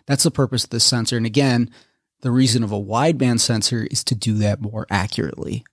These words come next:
to do that within a wider range, to be more precise for the E C M. And it, it all comes down to emissions,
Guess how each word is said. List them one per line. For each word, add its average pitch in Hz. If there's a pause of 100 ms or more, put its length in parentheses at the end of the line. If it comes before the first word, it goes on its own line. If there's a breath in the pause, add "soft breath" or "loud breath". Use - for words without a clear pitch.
to -
do 117
that 113
within 120
a 117
wider 120
range, 113
to -
be 107
more 113
precise 107 (240 loud breath)
for 120
the 107
E 110
C 98
M. - (320)
And 143
it, 156
it 160
all 160
comes 135
down 107 (320 soft breath)
to 147
emissions, -